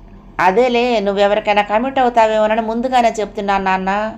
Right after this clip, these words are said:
అంతే, అంతే, వస్తాను." "రిక్షా ఎక్కకపోయావా? ఎందుకు నడవటం?"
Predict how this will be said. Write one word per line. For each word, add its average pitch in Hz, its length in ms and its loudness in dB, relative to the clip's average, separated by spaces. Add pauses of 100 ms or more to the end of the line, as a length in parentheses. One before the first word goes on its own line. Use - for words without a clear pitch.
(120)
అంతే, 240 320 -2
అంతే, 240 420 -2
వస్తాను." 208 600 -2 (600)
"రిక్షా 247 360 -2
ఎక్కకపోయావా? 254 800 0
ఎందుకు 254 340 -2
నడవటం?" 269 560 0